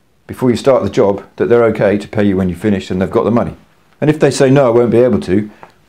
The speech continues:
go home, 'cause they're going to be a tit. Especially if you explained on the phone when you booked the job in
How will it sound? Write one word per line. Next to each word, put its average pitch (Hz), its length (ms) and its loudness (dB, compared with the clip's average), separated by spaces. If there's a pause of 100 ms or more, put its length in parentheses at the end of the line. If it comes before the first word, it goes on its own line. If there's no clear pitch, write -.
go 123 140 0
home, 113 240 -2 (500)
'cause 92 160 -6
they're 85 160 -2
going 113 160 0
to - 80 -6
be - 100 -2
a - 60 -2
tit. - 260 -10 (560)
Especially 107 480 -2
if 98 120 -4
you 95 80 2
explained 104 400 0
on 95 80 0
the 87 40 -4
phone 131 320 2
when 107 120 4
you 104 80 4
booked - 240 -2
the 101 60 -2
job 147 220 0
in 107 180 -2